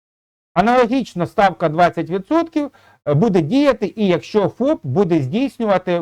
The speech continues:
пос-, е, здійснювати продаж товарів в інтернеті чи буде надавати послуги через інтернет. Тож, якщо ви працюєте через інтернет, працюєте в інтернеті, продаєте товари чи надаєте послуги через інтернет,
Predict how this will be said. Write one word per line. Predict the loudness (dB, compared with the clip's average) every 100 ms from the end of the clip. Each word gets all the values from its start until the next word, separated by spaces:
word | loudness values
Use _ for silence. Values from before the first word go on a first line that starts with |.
| -4
пос-, | -2 0 0
е, | 0 2 2 2 2 0 0 0
здійснювати | 0 -2 0 -2 -2 -2
продаж | -2 0 -2
товарів | 0 2 2 0
в | -2
інтернеті | -2 -2 0 -2 -4 -10 _ _ -4
чи | 0
буде | 2 2
надавати | 0 2 2 2 0
послуги | 0 0 0 0 -2
через | 0 0 0 0
інтернет. | -2 2 0 -2 -8 _ _ _ _
Тож, | 0 0
якщо | 0 2 2
ви | 2 -2
працюєте | 0 -2 0 0 2 -2
через | 0 -2 0
інтернет, | -2 -2 0 0 0
працюєте | -4 -2 0 0 0
в |
інтернеті, | -2 -2 -2 -2 -6 -6 -6 _ _
продаєте | -2 2 2 2 0
товари | 2 2 2 0
чи | -2
надаєте | -2 2 0 0 -2
послуги | 0 -2 -2 -8 -4
через | 0 0 0
інтернет, | -2 -2 -2 -2